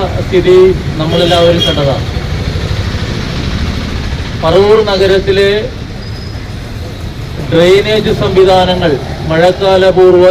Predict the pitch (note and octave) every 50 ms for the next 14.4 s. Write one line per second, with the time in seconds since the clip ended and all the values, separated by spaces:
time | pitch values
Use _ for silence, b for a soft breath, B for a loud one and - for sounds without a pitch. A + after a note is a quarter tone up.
0 | F3+ - F3+ D#3 D#3 F3+ F#3 F#3 F3 F#3 F3 F3 F3+ F3+ F3 E3+ F3+ F3 F3 E3+
1 | E3+ E3+ - F3+ E3+ E3+ E3+ E3+ F3 F3+ G3+ - - D3 D3 D#3+ D#3+ E3 F3+ F#3
2 | F#3+ G3 F#3 - F3+ E3 E3 E3+ E3+ E3 D#3+ E3+ F3 F3 E3+ - - E3+ E3+ F3+
3 | F3 F3 F3 F3 - - - - - - - - - - - - - - - D3
4 | D#3+ D#3+ E3+ F3+ F3+ F3+ F3+ F3+ F3 F3 F3 E3+ E3+ F3 F3+ F#3 F#3+ F#3+ - -
5 | - - - - - - - - - - E3 E3+ F3+ F#3 F3+ F3+ F#3 E3+ E3 E3+
6 | E3 E3+ E3+ F3+ F3+ F#3 F#3+ - - - - - - - E3 E3 F#3 F#3+ F#3 F3+
7 | F3 E3+ F3 E3+ - F3+ F3 F3 E3+ F3 E3+ F3 - - - - D#3+ D#3+ E3 E3
8 | E3 D#3 D3 C#3+ C#3+ C3 A#2 - - - - - - - - - - - - -
9 | - - - - - - - - E3+ F#3+ F#3+ G#3+ G#3+ A3 A3 G#3 G#3 G3 F#3+ -
10 | - - G#3 F#3+ F#3 F#3+ F#3+ F#3+ F#3+ F#3+ F#3+ - - - D#3 E3 F3+ E3 E3 F#3
11 | F#3 G#3+ F#3+ - F#3+ G3 F#3 F#3 F3+ F#3 F#3 F3+ F3+ F3+ F#3 D3+ C3+ - - -
12 | - - - - - - - - - - - - - - - - - - D#3 E3+
13 | F3+ F#3 G#3+ A3 A3 G#3+ A3 G#3+ G#3+ G#3 G#3+ - F#3+ F#3 F#3 F3+ F#3 F#3+ F3+ -
14 | G#3 G3+ F#3 - G3+ G3 G3